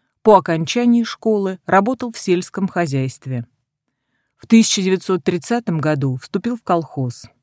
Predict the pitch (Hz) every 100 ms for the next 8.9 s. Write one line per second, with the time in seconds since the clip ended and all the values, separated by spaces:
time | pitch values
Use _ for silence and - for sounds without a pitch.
0 | _ _ _ _ _ _ - 180 202 220
1 | 240 262 262 196 208 196 180 - 156 220
2 | 185 143 247 233 - 208 170 180 214 240
3 | 180 - 160 156 156 233 220 220 214 202
4 | - 156 180 170 202 220 220 - - 196
5 | 185 - 175 196 214 165 143 160 208 214
6 | 202 190 185 - _ _ _ - 196 185
7 | - 175 196 226 226 220 156 - 170 185
8 | 185 - 160 147 - 139 131 123